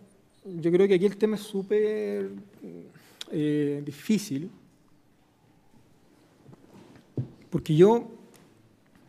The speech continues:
a mí de alguna manera me gustaría creer que esta acusación constitucional podría generar un punto de inflexión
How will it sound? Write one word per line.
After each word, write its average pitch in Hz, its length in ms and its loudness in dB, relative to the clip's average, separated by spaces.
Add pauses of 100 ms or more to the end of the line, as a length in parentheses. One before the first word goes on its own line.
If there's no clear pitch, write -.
(1900)
a 180 60 -6
mí 175 100 2
de 214 60 6
alguna 233 220 4
manera 220 180 2
me 226 100 4
gustaría 190 400 4
creer 190 360 0 (1400)
que 170 340 2
esta 226 340 0
acusación 196 420 -2
constitucional 185 640 -4
podría 175 540 2
generar 175 360 -2
un 175 100 0
punto 180 260 -2
de 165 60 2
inflexión 165 640 -6